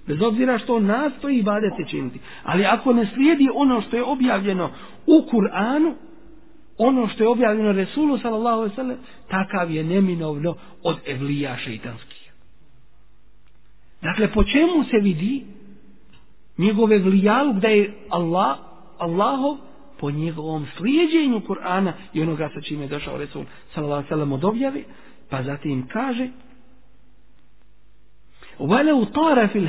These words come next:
hawa", makar takav letio po zraku, "eu meša alal ma", ili hodio po vodi, "fe inne šeitane jahmiluhu fil hawa",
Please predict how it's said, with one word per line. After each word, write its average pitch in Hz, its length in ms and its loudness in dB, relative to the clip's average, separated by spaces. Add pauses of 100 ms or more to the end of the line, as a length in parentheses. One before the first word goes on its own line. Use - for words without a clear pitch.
hawa", 139 300 -4 (240)
makar 262 720 0
takav 302 560 -2 (640)
letio 285 840 2
po 208 120 2
zraku, 139 540 -4 (880)
"eu 190 280 4
meša 226 580 2 (120)
alal 220 360 4
ma", 135 320 -4 (440)
ili 302 480 2 (360)
hodio 269 640 4 (360)
po 214 260 0 (280)
vodi, 151 460 0 (880)
"fe 185 80 0 (120)
inne 254 400 6
šeitane 196 720 0
jahmiluhu 170 640 0
fil 139 280 -6
hawa", 120 280 -10